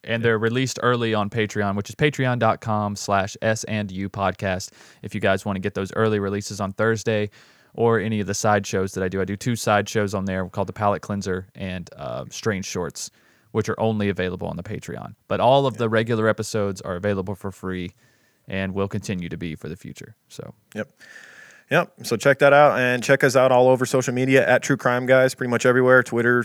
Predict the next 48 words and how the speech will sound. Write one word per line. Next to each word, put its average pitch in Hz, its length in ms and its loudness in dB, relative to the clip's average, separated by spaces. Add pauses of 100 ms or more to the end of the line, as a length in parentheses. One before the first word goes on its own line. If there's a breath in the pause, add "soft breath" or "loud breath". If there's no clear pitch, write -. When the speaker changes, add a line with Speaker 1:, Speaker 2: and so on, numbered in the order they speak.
(160)
Speaker 2:
Instagram, 117 600 0 (260)
Facebook. 117 440 2 (560)
Speaker 1:
Yep. 117 260 -10
Speaker 2:
We 123 80 0
have 117 80 4
a 110 40 0
closed 120 360 2
Facebook 123 300 0
group 120 320 0
run, 113 240 2
run 113 160 0
by 110 120 4
Michelle 110 300 -2
K. 120 340 2 (720 soft breath)
Speaker 1:
Yep. 110 120 -6
Speaker 2:
Um, 95 460 -8
and 113 80 -8
Speaker 1:
Well 127 120 4
Speaker 2:
Chris 135 100 6
Speaker 1:
over - 20 0
Speaker 2:
Sharp, 131 220 4
right? 113 80 6
Is 120 40 8
Speaker 1:
a - 20 8
thousand 120 160 0
Speaker 2:
he 127 80 -2
Speaker 1:
members 120 80 0
Speaker 2:
still 139 200 4
Speaker 1:
in 107 60 -2
there 92 140 -6
now. 92 200 -8
Speaker 2:
pitching 135 240 -2
in 135 80 0
on 135 120 0
that 135 320 -4
too? 131 160 -4
Chris 113 180 -6
Sharp 123 300 -4 (200)
over 107 220 2
in 104 180 0
Speaker 1:
Uh, 196 280 0 (200)
I - 60 -2
Speaker 2:
jolly 117 220 -2
Speaker 1:
think - 80 0
he 127 60 0
Speaker 2:
England? 127 120 4
Speaker 1:
is 113 80 -6
occasionally. 143 460 -4